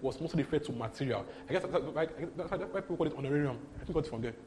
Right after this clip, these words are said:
I don't know, I'm just imagining they got honorarium from there, right? So he says they deserve double honor,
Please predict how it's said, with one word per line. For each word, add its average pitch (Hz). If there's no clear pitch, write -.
I 113
don't 120
know, 113
I'm 110
just 131
imagining 104
they 101
got 113
honorarium 110
from 98
there, 95
right? 101
So 160
he 160
says 190
they 147
deserve 156
double 156
honor, 131